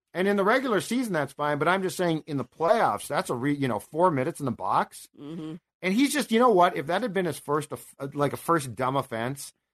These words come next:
Speaker 1: of the season, I'd be like, "Oh, totally get it." But I feel like, and to Dean's credit, he's talked about it, I feel like this has been the continuing saga, like, like a,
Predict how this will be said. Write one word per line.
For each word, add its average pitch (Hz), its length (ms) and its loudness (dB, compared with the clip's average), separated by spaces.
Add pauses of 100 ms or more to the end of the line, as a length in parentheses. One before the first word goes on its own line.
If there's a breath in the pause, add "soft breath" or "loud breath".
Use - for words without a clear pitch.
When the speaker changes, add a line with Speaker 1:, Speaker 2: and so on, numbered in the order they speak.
(140)
Speaker 1:
of 135 140 0
the 127 60 0
season, 135 320 -2
I'd 135 100 -2
be 139 60 0
like, 165 160 -2
"Oh, 247 120 2 (880)
totally 214 200 2
get 120 160 2
it." - 80 -4 (460)
But 147 360 -2 (340)
I - 80 -16
feel 226 380 0
like, 143 420 0
and 123 280 -4 (160)
to 147 100 -4
Dean's 147 320 2
credit, 139 320 0
he's 98 100 -10
talked - 280 -2
about 107 200 -2
it, 95 100 -8 (280)
I 117 60 -12
feel 214 240 2
like 196 160 2
this 160 140 -8
has 139 100 -8
been 139 180 0
the 127 60 -2
continuing 143 800 -2
saga, 139 500 2
like, 117 240 -4 (220)
like 120 240 -4
a, 104 240 -2